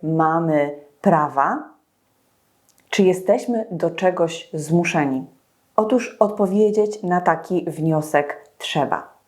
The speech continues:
Albo pisemnie, albo stawiając się bezpośrednio na wyznaczone przez sąd posiedzenie. Można się stawić osobiście, można odpowiedzieć osobiście,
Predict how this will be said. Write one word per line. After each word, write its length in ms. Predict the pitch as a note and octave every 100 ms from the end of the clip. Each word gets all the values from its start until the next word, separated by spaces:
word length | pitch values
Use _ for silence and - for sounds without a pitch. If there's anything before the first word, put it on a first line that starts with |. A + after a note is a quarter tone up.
| _
Albo 300 | D#3+ E3 B3
pisemnie, 640 | C4 B3+ A3+ G#3+ G#3+ G#3
albo 280 | G3+ A3 C4+
stawiając 640 | C4 A#3+ G3+ F3+ E3 E3 E3
się 280 | - D#3+ D#3+
bezpośrednio 1040 | D#3 D3 F3+ G#3+ G3 F#3+ D#3+ D3 D3+ D3 C#3+ - -
na 220 | D#3+ D3+
wyznaczone 840 | C#3 F3+ F#3 E3+ E3 D3+ C#3+ C#3 C#3 -
przez 400 | - F#3 F3 -
sąd 360 | - C#3+ C#3+ - - -
posiedzenie. 600 | D#3+ E3 D#3 D3 - - - _ _ _ _ _ _ _ - -
Można 200 | - A#3
się 120 | A3 G#3
stawić 320 | G#3 F3 -
osobiście, 640 | E3 D#3 C3 D3 - G#3
można 400 | G#3+ E3 D#3 D#3+
odpowiedzieć 520 | C#3+ - C#3 G3 A3+
osobiście, 540 | - A3 G#3+ A3 -